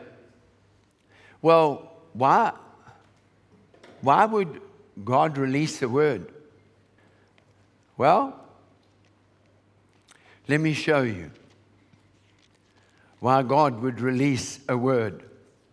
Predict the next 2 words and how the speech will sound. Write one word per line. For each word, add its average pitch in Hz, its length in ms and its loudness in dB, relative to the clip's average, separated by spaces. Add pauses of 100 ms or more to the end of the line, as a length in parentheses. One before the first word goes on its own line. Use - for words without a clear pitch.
(1600)
He 131 140 -4
says, 165 560 0